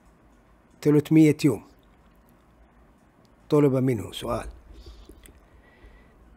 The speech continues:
يومنا أو مي-، أم يومك أيها المعلم؟ يسأل. لا، بل يومك أنت، قل.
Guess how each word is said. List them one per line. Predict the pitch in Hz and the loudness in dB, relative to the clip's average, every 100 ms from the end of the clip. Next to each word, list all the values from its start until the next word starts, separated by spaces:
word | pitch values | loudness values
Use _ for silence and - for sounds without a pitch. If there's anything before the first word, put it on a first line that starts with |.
| - _ _ - - - | -20 _ _ -20 -20 2
يومنا | 160 220 214 208 208 214 220 - _ _ _ _ - | 10 12 12 12 10 8 4 -6 _ _ _ _ -2
أو | 156 | 2
مي-، | 156 175 - 139 147 147 147 | 6 4 4 4 4 4 4
أم | 156 160 | 8 10
يومك | 180 185 185 - | 12 12 10 6
أيها | 185 170 165 156 | 6 8 8 8
المعلم؟ | 165 131 131 104 - _ _ _ | 6 4 0 -4 -12 _ _ _
يسأل. | 131 - 110 - - _ _ _ _ _ _ _ _ _ _ - | -4 -2 -6 -14 -20 _ _ _ _ _ _ _ _ _ _ -4
لا، | 131 135 | 0 0
بل | 127 131 | 0 2
يومك | 143 139 131 135 | 4 4 0 -2
أنت، | 143 147 - | 0 0 0
قل. | 127 139 113 | -4 -4 -6